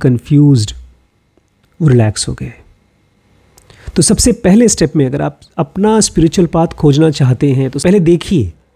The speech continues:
कि आप confusion हैं, क्योंकि आपका अंदर का state सब गड़बड़ है। इसको ठीक करने से पहले पहचान में तो आए कि गड़बड़ है।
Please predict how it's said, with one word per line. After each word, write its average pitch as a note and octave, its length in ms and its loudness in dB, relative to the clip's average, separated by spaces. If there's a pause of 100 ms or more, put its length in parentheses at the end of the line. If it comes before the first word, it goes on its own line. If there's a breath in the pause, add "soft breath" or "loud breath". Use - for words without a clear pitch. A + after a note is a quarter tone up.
(680)
कि C#3 80 -4
आप B2 140 0 (240)
confusion C#3 580 2
हैं, A2+ 500 0 (1400)
क्योंकि E3 240 2
आपका F#3+ 500 -2 (840 soft breath)
अंदर F3+ 240 2
का A#3 120 0
state F#3+ 380 0
सब G3+ 340 -6 (200)
गड़बड़ C#3+ 460 0
है। A2+ 280 -2 (840)
इसको - 220 0
ठीक - 300 0
करने A3 220 -2
से A3+ 100 -2
पहले F#3 260 0
पहचान C#3+ 540 -2
में G3 140 2
तो G#3+ 100 0
आए E3+ 300 2
कि A#3 180 -6
गड़बड़ F#3+ 280 -2
है। E3+ 320 -10